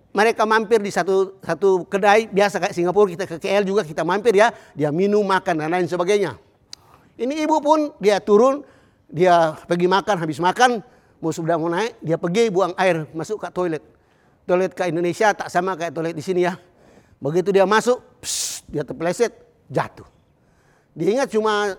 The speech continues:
cuma jatuh ini macam. Dia mau bangun, dia tak boleh bangun, dia punya kaki terkilir. Dia minta tolong, orang tolong bawa dia duduk ke restoran,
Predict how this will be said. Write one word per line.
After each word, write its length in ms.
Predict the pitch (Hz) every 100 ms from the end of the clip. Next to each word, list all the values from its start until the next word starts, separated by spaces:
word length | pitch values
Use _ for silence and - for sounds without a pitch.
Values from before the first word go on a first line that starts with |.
| -
cuma 160 | 190 185
jatuh 320 | 170 208 233
ini 160 | 190 190
macam. 240 | 185 175
Dia 160 | 156 196
mau 160 | 202
bangun, 320 | 208 269 302 233
dia 80 |
tak 80 | 214
boleh 160 | 190 190
bangun, 180 | 185 185
dia 140 | 175
punya 160 | 180 180
kaki 240 | 180 196
terkilir. 400 | 185 165 139 120 _ _ _ _ _ _ _ _ -
Dia 140 | 185
minta 240 | 202 190 208
tolong, 340 | 214 226 247 247
orang 220 | 175 170
tolong 400 | 190 208 226 220
bawa 240 | 185 175 165
dia 320 | 202 233 240 - -
duduk 320 | 185 208 -
ke 80 | -
restoran, 640 | 165 - 180 208 262